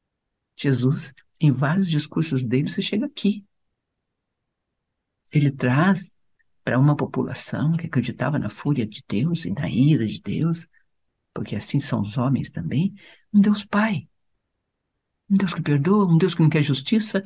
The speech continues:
mas misericórdia, um Deus que abraça, um Deus que, nossa, eu, eu, eu choro, sabia? Porque é um Deus de, tem, não tem descrição.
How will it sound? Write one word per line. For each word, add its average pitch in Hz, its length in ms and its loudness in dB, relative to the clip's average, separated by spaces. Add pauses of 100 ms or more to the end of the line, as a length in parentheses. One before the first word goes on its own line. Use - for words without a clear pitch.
(260)
mas - 140 0
misericórdia, 190 880 2
um 175 180 4
Deus 170 260 0
que - 100 -4
abraça, 196 540 0
um 165 100 0
Deus 156 280 -2
que, - 200 -10 (1160)
nossa, - 300 -8
eu, 139 300 -2 (300)
eu, 143 220 -8 (1040)
eu 156 80 -6
choro, 165 420 -6
sabia? 147 460 -6 (400)
Porque 147 800 0 (140)
é 147 80 -6
um - 80 -10 (120)
Deus - 480 -10
de, - 200 -16 (640)
tem, 214 280 0
não 175 140 -2
tem 202 140 0
descrição. 170 760 0